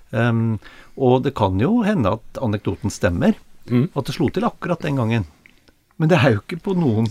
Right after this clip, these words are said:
Speaker 1: måte gitt at det skal skje igjen.
Speaker 2: Nei, det er det. Eh, og så prøver du det et annet sted, så er det ikke sikkert det funker.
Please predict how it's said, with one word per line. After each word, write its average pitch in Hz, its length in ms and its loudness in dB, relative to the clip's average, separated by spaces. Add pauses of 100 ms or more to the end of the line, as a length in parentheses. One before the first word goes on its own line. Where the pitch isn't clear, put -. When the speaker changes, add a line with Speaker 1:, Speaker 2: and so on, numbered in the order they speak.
(180)
Speaker 1:
måte 110 260 -4
gitt 107 280 -4
at 123 120 -6
det 101 120 -2
skal - 160 -6
skje 131 220 -4
igjen. 208 240 2 (260)
Speaker 2:
Nei, 110 120 2 (340)
det 107 100 0
er 104 100 4
det. 101 120 -2 (1000)
Eh, 110 200 4
og 107 80 4
så 113 100 2
prøver 104 260 6
du 92 80 4
det 98 100 2
et - 60 -2
annet 101 140 0
sted, 113 320 0 (280)
så - 120 -8
er 71 60 -6
det - 20 -6
ikke 95 80 -4
sikkert 90 220 -4
det 107 40 -4
funker. 110 280 -4